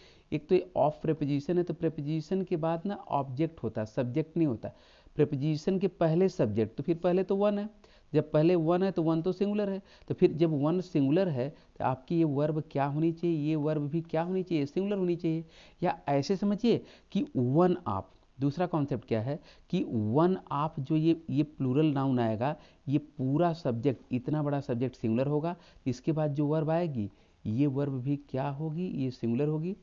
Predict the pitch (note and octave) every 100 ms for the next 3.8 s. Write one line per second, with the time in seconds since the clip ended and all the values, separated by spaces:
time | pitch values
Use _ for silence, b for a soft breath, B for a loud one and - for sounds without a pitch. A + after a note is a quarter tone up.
0 | b b b b A2+ A2 D#3 A2+ A#2 C#3
1 | - E3 - E3 F3+ G#3 b b b -
2 | B2 B2+ C3 C3+ - A#2 C3+ D3+ E3 -
3 | b - A#2 A#2+ A#2+ E3+ E3+